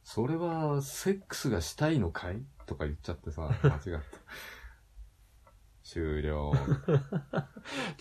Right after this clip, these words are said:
Speaker 2: 違うの検索しちゃってね。
Speaker 1: うん。
Speaker 2: あ、その頃、Googleとかなかったか。
Speaker 1: いや、ありましたよ、確か。でも最近の話なのかもしんないね、それ。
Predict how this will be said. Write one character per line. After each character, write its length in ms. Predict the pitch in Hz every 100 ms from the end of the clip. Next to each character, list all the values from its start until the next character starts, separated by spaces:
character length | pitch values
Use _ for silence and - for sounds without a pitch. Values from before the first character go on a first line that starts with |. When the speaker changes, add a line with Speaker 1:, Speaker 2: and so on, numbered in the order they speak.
| -
Speaker 2:
違 60 |
う 300 | 185 196 202
の 200 | 160 110 -
検 240 | - 135
索 180 | 127 131
し 100 | -
ち 60 | 127
ゃ 40 |
っ 20 |
て 160 | 113 117
ね。 240 | 104 107 - -
Speaker 1:
う 80 | 85
ん。 260 | 85 82 78
Speaker 2:
あ、 160 | 110 82 - -
そ 160 | -
の 120 | 196 240
頃、 420 | 220 170 104 - -
Google 400 | 104 143 175 202
と 140 | 196
か 80 | 160
な 120 | 101
か 100 | 107
っ 80 | 160
た 100 | -
か。 160 | - - - _ _ _ _ _ _ _ _ _ _ _
Speaker 1:
い 60 | 120
や、 240 | 107 104
あ 60 | 131
り 120 | 147
ま 240 | 185 208
し 220 | 208 - -
た 120 | -
よ、 220 | 69 64
確 280 | 71 - 69 69 -
か。 220 | - - - - - - - - - _ _ _ _ _ _ - _ _ _ - - - _ -
で 60 |
も 80 | 80
最 280 | 71 90 139
近 140 | 208
の 80 | 196
話 320 | 175 185 196
な 120 | 185 131
の 100 | 87
か 80 |
も 140 | 80 73
し 120 | 80
ん 120 | 73
な 100 | 67
い 40 | 69
ね、 120 | 101
そ 160 | 104
れ。 100 | 80